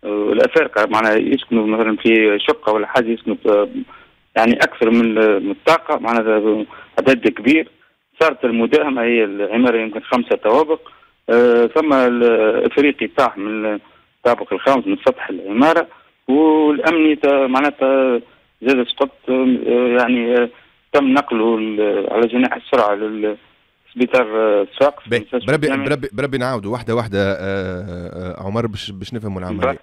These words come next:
Speaker 2: دونك جات ش-،
Speaker 1: واضح.
Speaker 2: جات، جات شكاية من عند شكون؟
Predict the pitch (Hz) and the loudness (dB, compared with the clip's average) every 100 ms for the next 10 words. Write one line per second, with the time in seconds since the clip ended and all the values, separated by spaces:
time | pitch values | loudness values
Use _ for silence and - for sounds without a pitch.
0 | _ _ - 110 107 104 156 123 104 110 | _ _ -8 -6 -6 -2 -2 -2 -4 -4
1 | 135 135 101 127 139 - 165 151 147 143 | -6 -4 -4 -4 -4 -4 -2 -2 -4 -8
2 | - - 107 | -10 -10 -10